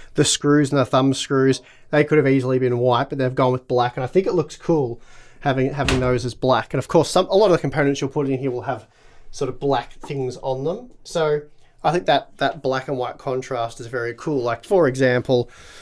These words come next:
the rubber grommets around the back here. It's actually not too heavy. Um, I reckon that looks cool.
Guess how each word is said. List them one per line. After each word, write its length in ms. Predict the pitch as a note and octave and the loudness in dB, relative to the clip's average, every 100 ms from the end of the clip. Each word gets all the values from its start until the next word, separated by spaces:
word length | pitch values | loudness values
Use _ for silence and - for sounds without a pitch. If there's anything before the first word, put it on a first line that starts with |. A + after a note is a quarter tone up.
| - - - - - | -20 -20 -20 -12 -4
the 100 | C3 | 2
rubber 300 | C#3 C3+ C3 | 2 4 0
grommets 640 | - B2+ C3 C#3+ - - - - | 2 4 4 0 -4 -10 -10 -12
around 300 | A#3 A3+ G#3 | -8 -8 -8
the 80 | D#3+ | -2
back 240 | F3 F3 | 0 0
here. 340 | - E3 D#3 - - | 4 4 4 0 -16
It's 140 | - E3 | -14 -12
actually 320 | - - - - - - - | -4 0 2 2 -2 -4 -4
not 140 | - | -6
too 160 | - C3+ | -2 0
heavy. 380 | C3+ E3 B2 - - - - - - | 0 -2 -4 -8 -14 -14 -14 -12 -4
Um, 320 | C#3 C3+ C#3 - - - - | -2 0 -4 -10 -20 -8 0
I 120 | E3+ | 2
reckon 180 | F3 D#3+ | 2 2
that 160 | F3 | 2
looks 220 | D#3 - | 0 -6
cool. 420 | - E3 C3+ A2 | -2 0 0 -2